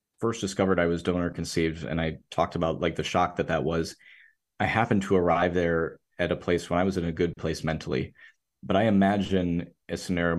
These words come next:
where maybe I wasn't, and that was the scenario, you know, the straw that broke the camel's back, so to speak.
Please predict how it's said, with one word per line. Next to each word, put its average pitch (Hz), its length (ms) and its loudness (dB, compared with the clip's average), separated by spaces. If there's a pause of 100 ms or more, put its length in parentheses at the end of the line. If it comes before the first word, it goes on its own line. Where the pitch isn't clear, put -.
(100)
where 85 140 0
maybe 90 240 4
I 80 120 0
wasn't, 80 500 -2
and 82 180 -2
that 85 160 0
was 85 140 0
the 87 80 0
scenario, 85 420 -2
you 87 100 0
know, 80 100 0
the 80 120 -2
straw 82 400 2
that 78 140 -2
broke 80 220 -2
the 80 140 -6 (180)
camel's 80 300 -4
back, 78 220 0
so 98 140 0
to 95 60 2
speak. - 360 -2